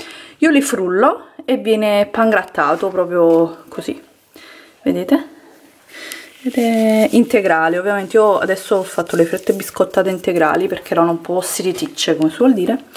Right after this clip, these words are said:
non si butta nulla. Ora in forra vi faccio vedere come faccio il riso cavolo, cavolfiore.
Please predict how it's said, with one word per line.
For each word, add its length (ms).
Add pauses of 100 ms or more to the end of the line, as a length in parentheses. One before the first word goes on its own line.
(300)
non 100
si 100
butta 300
nulla. 380
Ora 280
in 120
forra 440 (100)
vi 120
faccio 300
vedere 280
come 200
faccio 400
il 100
riso 720
cavolo, 880
cavolfiore. 760